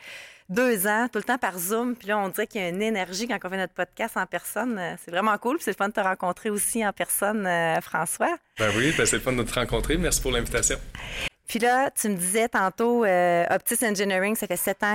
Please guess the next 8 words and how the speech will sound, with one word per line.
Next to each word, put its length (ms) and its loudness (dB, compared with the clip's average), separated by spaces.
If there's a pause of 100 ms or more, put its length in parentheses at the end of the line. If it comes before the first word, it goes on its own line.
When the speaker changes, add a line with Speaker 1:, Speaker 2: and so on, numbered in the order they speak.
Speaker 1:
que 120 2
vous, 400 0
euh, 580 4
que 140 -2
vous 160 -2
êtes 100 0
en 140 2
affaires. 480 0